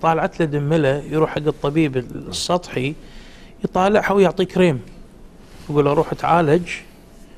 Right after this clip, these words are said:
وإن شاء الله الله يكفيك ال-، الشر". يروح بعد أسبوعين ثلاث تروح الدملة، بعد شهرين ترجع للدملة مرة ثانية، نفس الشيء يجي يعطي نفس الكريم ويخلص،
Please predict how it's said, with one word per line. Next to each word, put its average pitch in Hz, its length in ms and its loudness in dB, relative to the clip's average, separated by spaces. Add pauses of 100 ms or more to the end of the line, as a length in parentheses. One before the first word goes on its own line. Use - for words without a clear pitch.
(240)
وإن 175 120 2
شاء 165 220 4
الله 160 320 4 (280)
الله 170 160 8
يكفيك 170 420 0
ال-، 139 300 -2
الشر". 127 340 0 (840)
يروح 185 260 6
بعد 143 200 0
أسبوعين 139 380 -2
ثلاث 139 440 0
تروح 139 180 2
الدملة، 127 400 -2
بعد 135 220 0
شهرين 156 420 2
ترجع 139 300 0
للدملة 127 480 0
مرة 127 200 -2
ثانية، 156 340 0
نفس 143 300 -4
الشيء 147 220 -6
يجي 139 380 -2
يعطي 131 260 -4
نفس 139 260 -4
الكريم 147 380 -2
ويخلص، 165 520 0